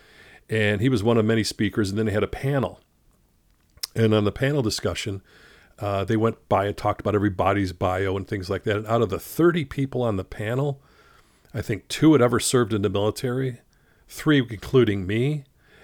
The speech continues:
and only one or two of them out of all of them had ever been in any political position whatsoever. One was, like, a special appointment for Nixon,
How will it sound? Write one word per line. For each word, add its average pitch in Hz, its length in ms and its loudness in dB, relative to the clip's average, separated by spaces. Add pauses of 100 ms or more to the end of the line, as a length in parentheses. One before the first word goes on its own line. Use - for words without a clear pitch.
(160)
and 104 400 0
only 120 300 0
one 113 280 2
or 123 100 2
two 139 320 2
of 107 80 2
them 104 200 0
out 98 120 2
of 98 200 -2
all 147 240 4
of 95 120 2
them 101 120 -2
had 101 120 -2
ever 110 180 -2
been 107 180 0
in 104 140 -6
any 131 220 -2
political 127 540 0
position 110 460 -4
whatsoever. 104 380 -2
One 113 240 -2
was, 110 160 0
like, 98 160 -4
a 95 60 -6
special 113 420 -4
appointment 101 400 -4
for 92 100 -8
Nixon, 92 480 -6